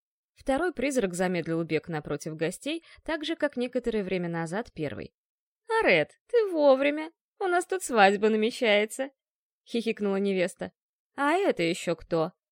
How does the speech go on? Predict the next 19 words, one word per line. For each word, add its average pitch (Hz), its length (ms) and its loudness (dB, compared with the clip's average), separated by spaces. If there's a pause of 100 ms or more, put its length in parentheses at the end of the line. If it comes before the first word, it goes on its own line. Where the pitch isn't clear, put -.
(460)
Длинный 254 380 -2
коготь 330 360 -4
почему-то 277 440 -4
красного 180 460 -2
цвета 269 400 -6 (220)
едва 269 300 -2
не 302 120 -4
коснулся 220 580 -2
носа 160 360 -2
изобретательницы, 262 1000 -4 (240)
отчего 269 460 -4
та 277 260 2
инстинктивно 190 720 -4
отпрянула 269 580 -4
и - 180 -4
упёрлась 247 480 -2
спиной 196 340 -6
в 170 40 -8
дракона. 147 520 -10